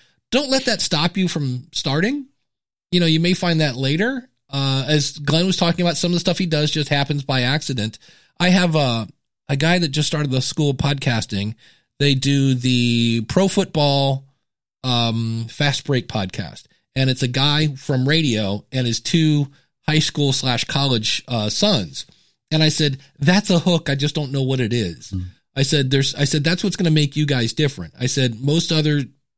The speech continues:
Speaker 1: podcasters are not related." I said, "Unless it's a husband-wife team, things like that." I said, "So I don't know if
Speaker 2: Mm-hmm.
Speaker 1: there's a way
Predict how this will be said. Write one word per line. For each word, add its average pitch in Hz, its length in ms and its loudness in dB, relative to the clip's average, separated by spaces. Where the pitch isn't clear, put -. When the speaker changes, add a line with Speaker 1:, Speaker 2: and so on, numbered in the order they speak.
Speaker 1:
podcasters 120 640 -2
are 117 80 -2
not 123 240 -2
related." 110 560 -2
I 120 60 -4
said, 123 180 -2
"Unless 123 240 0
it's 120 120 0
a 107 140 2
husband-wife 127 640 0
team, 143 260 0
things 127 180 -2
like 117 140 -2
that." 117 160 -4
I 110 40 -2
said, 98 200 4
"So 139 120 4
I 143 40 4
don't 175 100 6
know - 60 6
if - 60 6
Speaker 2:
Mm-hmm. - 40 6
Speaker 1:
there's 170 140 4
a 127 60 4
way 135 420 2